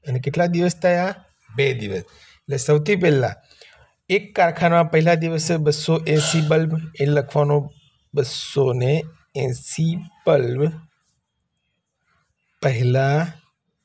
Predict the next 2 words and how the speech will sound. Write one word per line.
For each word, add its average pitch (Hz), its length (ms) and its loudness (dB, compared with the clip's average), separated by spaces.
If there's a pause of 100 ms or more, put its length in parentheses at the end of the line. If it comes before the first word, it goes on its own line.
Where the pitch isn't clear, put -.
(1400)
દિવસે 117 640 -2 (2250)
બન્યા 147 460 -2